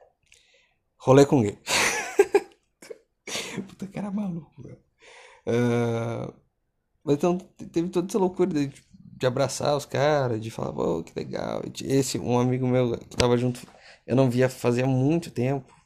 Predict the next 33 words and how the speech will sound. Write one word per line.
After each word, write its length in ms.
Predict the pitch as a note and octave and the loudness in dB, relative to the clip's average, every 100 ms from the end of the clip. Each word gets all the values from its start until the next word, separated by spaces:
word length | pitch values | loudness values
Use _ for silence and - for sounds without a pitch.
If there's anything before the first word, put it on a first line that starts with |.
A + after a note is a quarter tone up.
| _ _ _ _ _ _ | _ _ _ _ _ _
que 120 | - | -16
ele 60 | - | -10
tá 80 | |
sempre 240 | G#2+ B2+ C3 | -6 -6 -2
viajando. 420 | A#2+ G#2+ B2 C#3 - _ - - - _ - | 0 2 0 -2 -12 _ -20 -20 -20 _ -12
Então, 260 | E3 B2+ | -4 -2
a 320 | C3+ C3 B2+ | -2 -2 -4
gente, 260 | B2+ C3 C#3+ | -4 -6 -4
ah, 220 | D3+ C#3+ | -2 -2
se 120 | B2+ A#2+ | -4 -4
abraçou 440 | A#2 - - C3 | -4 -4 -4 -4
um 60 | C3 | -2
monte, 320 | A#2+ C#3+ - | -2 -4 -8
"Pô, 200 | E2 E2 | -8 -8
saudade, 640 | - C#2+ - - D2+ - | -8 -12 -10 -10 -10 -10
que 120 | - - | -14 -10
massa 380 | - - - | -10 -10 -12
essa 100 | - | -8
noite 220 | C#2+ - - | -6 -8 -6
que 60 | |
a 40 | C#2 | -6
gente 120 | - | -4
saiu." 540 | C#2+ C#2 - - C3+ - - - - - - | -4 -2 0 -2 -4 -10 -20 -20 -20 -20 -4
E 300 | A2+ A#2 A#2+ | 0 4 4
o 60 | |
outro 260 | A#2+ B2+ C3+ | 6 4 2
cara 260 | - C3 B2 | 0 2 2
que 60 | |
tava 200 | - B2 | 2 2
junto 240 | B2 C3 - | 2 0 0
com 100 | A#2+ | 0
ele 120 | B2 | 0
também, 600 | - A#2 A#2 B2 A#2+ | 0 2 4 4 2